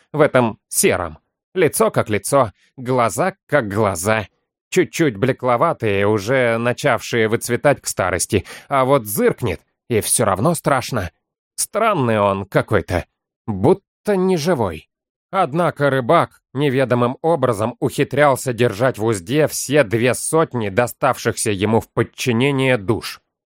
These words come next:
Хватало взгляда, двух-трёх слов и всё.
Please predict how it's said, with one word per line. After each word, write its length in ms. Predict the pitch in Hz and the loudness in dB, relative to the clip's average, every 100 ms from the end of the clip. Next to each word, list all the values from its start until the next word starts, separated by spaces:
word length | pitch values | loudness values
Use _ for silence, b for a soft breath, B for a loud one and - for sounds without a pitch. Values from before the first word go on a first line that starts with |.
| _ | _
Хватало 540 | - 165 160 214 202 175 | -6 -2 0 0 2 0
взгляда, 640 | 117 117 110 101 101 90 - _ | 0 0 0 0 -2 -4 -12 _
двух-трёх 840 | 120 127 190 180 - - 151 127 - | -10 -4 0 0 -2 -2 0 0 -2
слов 400 | - 170 185 127 | -2 0 0 0
и 160 | 120 | -2
всё. 460 | 98 - 120 95 | -2 -2 2 0